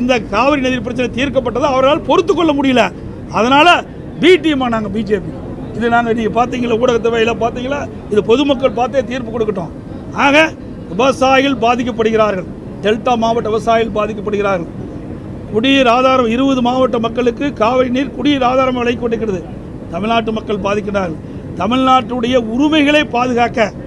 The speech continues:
நம்முடைய விவசாயிகளுடைய குரல் நாடாளுமன்றத்திலே தொடர்ந்து இருபத்தி ஒரு நாட்கள் ஒலித்து ஒத்திவைக்கப்பட்டது. ஒத்திவைப்பது மட்டுமல்ல,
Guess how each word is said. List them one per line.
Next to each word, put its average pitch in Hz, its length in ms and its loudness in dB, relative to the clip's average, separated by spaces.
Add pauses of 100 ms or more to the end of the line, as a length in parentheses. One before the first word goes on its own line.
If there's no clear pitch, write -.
(400)
நம்முடைய 233 300 -2
விவசாயிகளுடைய 285 600 2 (120)
குரல் 320 260 4 (340)
நாடாளுமன்றத்திலே 240 800 4 (160)
தொடர்ந்து 240 440 2
இருபத்தி 240 340 -2
ஒரு 202 180 -2
நாட்கள் 233 340 -2
ஒலித்து 294 300 0 (960)
ஒத்திவைக்கப்பட்டது. 247 760 2 (520)
ஒத்திவைப்பது 311 520 2
மட்டுமல்ல, 269 320 2